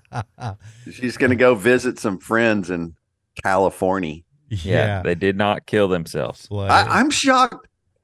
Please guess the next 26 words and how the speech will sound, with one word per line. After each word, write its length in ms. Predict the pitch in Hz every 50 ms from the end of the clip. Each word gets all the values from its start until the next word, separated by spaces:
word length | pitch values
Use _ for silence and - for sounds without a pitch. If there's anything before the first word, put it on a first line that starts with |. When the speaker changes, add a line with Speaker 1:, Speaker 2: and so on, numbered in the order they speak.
| _ -
Speaker 2:
I'm 120 | 151 165 - -
kinda 280 | - 165 180 233 311 294
shocked 500 | - - - 139 127 127 127 - _ _ _ _
that 200 | 95 95 110 110 - _ _
they 160 | - 101 104 104
didn't 380 | 104 117 123 110 98 - _
make 220 | 92 104 113 - -
a 20 | 90
big 200 | 80 101 95 -
stink 280 | - - - 107 110 -
about 280 | 95 78 80 78 78
it 60 | - -
and 100 | 80 82
make 160 | 85 87 85 -
'em 120 | 78 -
change 360 | - - 87 80 85 80 67
that 180 | - 65 - -
name. 320 | 69 78 78 71 67 62 - _ _ _ _ _ _ _ _ _ _ _ _ _ _ _ _ _ _ _ _ _ _ _ _ _ _ _ _ _
Speaker 3:
Doesn't 180 | 110 107 98 98
work 260 | 98 107 117 117 -
that 160 | - 87 62 -
way. 240 | 82 85 82 85
It's 140 | 92 95 104
all 160 | 117 123 139
Speaker 1:
No. 80 | 131 117
Speaker 3:
pre-, 340 | - 139 139 139 135 120